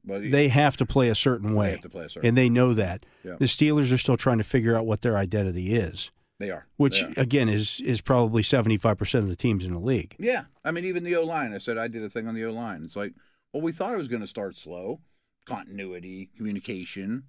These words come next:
Speaker 1: Well, those things are starting to happen. You're seeing fewer blown assignments,
Speaker 2: Yeah.
Speaker 1: you know. That's step one.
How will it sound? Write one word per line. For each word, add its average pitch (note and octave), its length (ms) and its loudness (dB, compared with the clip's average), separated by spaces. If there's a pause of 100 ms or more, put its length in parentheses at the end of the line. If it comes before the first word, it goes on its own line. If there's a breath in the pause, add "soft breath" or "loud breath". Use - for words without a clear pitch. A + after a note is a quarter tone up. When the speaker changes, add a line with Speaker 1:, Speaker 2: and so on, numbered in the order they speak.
(220)
Speaker 1:
Well, F#3+ 160 -10
those G#3 260 -6
things F3 220 -8
are C3+ 60 -10
starting G2 340 -8
to F#2 60 -10
happen. E2+ 260 -10
You're C3 100 -6
seeing D#3 220 -4
fewer C#3 300 -2
blown A2+ 640 -4
assignments, A#2+ 760 -8
Speaker 2:
Yeah. G2 140 2
Speaker 1:
you E2+ 60 -2
know. A#2 220 -8 (300 soft breath)
That's A2 200 -6
step - 300 -8
one. F#2 420 -12